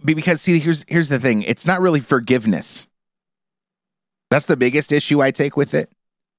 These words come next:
Because what's going to happen is the government is going to spend our tax dollars on paying off the loans of the people that qualify.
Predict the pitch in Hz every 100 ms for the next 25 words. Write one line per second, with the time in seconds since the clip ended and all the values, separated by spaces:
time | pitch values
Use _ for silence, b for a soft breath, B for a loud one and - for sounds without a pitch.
0 | _ _ _ _ _ _ _ _ _ _
1 | _ _ _ _ _ _ _ _ _ _
2 | 156 160 151 156 127 117 160 175 160 139
3 | 123 127 127 123 104 104 - 113 107 104
4 | 92 - _ _ _ _ _ 120 120 180
5 | 180 156 127 120 - 123 113 135 131 123
6 | 123 - 131 131 117 110 120 139 - 113
7 | 90 85 87 92 - _ _ _ _ -
8 | 110 110 104 101 98 131 131 120 107 110
9 | - 110 101 117 123 101 95 107 113 -
10 | - _ _ _ _ _ _ _ 131 127
11 | 127 139 127 120 113 - 135 127 95 71